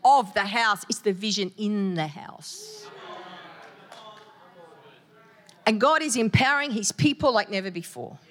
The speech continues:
Like, like, I mean, unprecedented in this nation. The Lord gave me another vision. It was in January twenty nineteen, literally weeks before the whole covid,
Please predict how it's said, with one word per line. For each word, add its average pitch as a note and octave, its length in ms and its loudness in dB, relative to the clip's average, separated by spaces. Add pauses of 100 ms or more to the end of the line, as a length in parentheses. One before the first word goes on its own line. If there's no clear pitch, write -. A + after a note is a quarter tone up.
Like, B3 220 4
like, C#4+ 260 0
I C#4 80 0
mean, C#4 180 -2
unprecedented C4+ 1160 2 (640)
in F#4+ 180 6
this G#4 260 2
nation. F#4+ 720 2 (400)
The D4 100 6
Lord G4 240 6
gave F#4+ 220 0
me E4+ 320 0 (220)
another D#4 380 2
vision. D#4 500 2
It G3+ 160 -4
was C#4+ 480 2
in C4+ 180 4
January G4 640 4
twenty F4 400 0
nineteen, D4+ 640 0
literally C4+ 840 2 (200)
weeks D#4+ 460 2
before D#4+ 340 2
the A3 100 2
whole C#4 240 2
covid, A#3 500 0